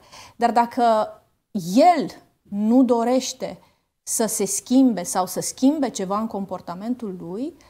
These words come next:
lucrurile nu se vor schimba.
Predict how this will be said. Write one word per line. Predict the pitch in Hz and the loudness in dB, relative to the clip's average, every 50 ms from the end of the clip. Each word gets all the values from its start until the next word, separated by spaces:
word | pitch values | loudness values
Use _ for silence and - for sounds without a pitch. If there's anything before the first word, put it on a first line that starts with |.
| _ _ _ | _ _ _
lucrurile | - 262 294 - 359 359 330 311 320 302 269 254 262 - _ _ _ _ _ _ _ _ _ - 233 240 247 254 247 233 226 | -6 -6 -4 -4 -4 -4 -4 -4 -2 -4 -4 -4 -8 -12 _ _ _ _ _ _ _ _ _ -16 -14 -14 -14 -12 -10 -4 -2
nu | 240 254 | 0 0
se | 247 240 | 0 -2
vor | 185 165 165 | -6 -8 -10
schimba. | - - 196 175 160 - | -12 -14 -16 -16 -16 -16